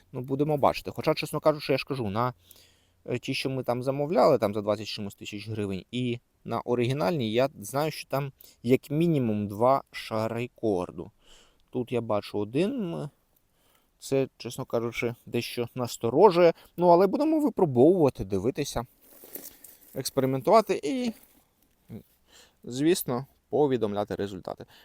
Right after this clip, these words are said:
Так чи інакше, так, чи там європейською там за двадцять тисяч гривень квадрат, там з гаком, чи українською, ну, поки що, принаймні, нам компанія «Укрпостач» має змогу, то дарує.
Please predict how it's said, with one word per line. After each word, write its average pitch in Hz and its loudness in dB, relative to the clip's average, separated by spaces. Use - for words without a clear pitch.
Так 196 8
чи 180 6
інакше, 190 6
так, 143 4
чи 156 4
там 127 2
європейською 139 6
там 104 -4
за 107 -2
двадцять 170 6
тисяч 143 -12
гривень 127 -4
квадрат, 120 0
там 98 -10
з 101 -16
гаком, 101 -4
чи 131 4
українською, 127 0
ну, 113 -4
поки 151 8
що, 123 0
принаймні, 104 0
нам 95 -4
компанія 98 -2
«Укрпостач» 95 -6
має 95 -6
змогу, 104 -6
то 95 -2
дарує. 139 0